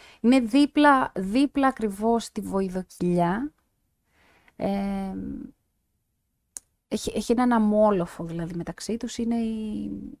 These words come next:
η λιμνοθάλασσα της Γιάλοβας. Πολύ όμορφη και λιμνοθάλασσα. Ε, και...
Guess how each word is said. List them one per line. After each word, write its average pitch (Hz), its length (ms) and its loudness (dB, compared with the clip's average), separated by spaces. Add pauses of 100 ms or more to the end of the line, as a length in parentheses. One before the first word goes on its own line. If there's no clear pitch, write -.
(280)
η 180 100 -8
λιμνοθάλασσα 196 760 -2
της 202 160 -4
Γιάλοβας. 190 840 -2 (1900)
Πολύ 175 220 -4
όμορφη 170 280 -8
και 160 120 -10
λιμνοθάλασσα. 180 960 -12 (1800)
Ε, 123 800 -6 (2500)
και... 254 540 2